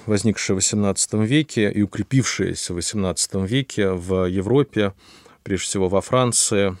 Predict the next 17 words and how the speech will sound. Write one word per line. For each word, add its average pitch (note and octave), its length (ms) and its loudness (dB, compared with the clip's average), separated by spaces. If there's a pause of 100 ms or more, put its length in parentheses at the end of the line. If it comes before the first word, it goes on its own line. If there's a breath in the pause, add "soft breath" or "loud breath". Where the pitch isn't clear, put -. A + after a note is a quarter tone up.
(100)
и F#2+ 200 -6
в - 120 -12
Северной A#2+ 440 2
Америке, G#2 580 0 (300)
разрабатывало A#2 1040 4
целый A#2 300 2
комплекс G#2+ 600 0
идей, E3 360 2 (1080 loud breath)
которые B2 840 4
в G#2 160 -4
обобщенном A#2 600 4
виде A#2+ 260 0
можно A2+ 340 2
свести A2 600 -2
к - 80 -10
следующим G2 640 0
пунктам. E2+ 640 -6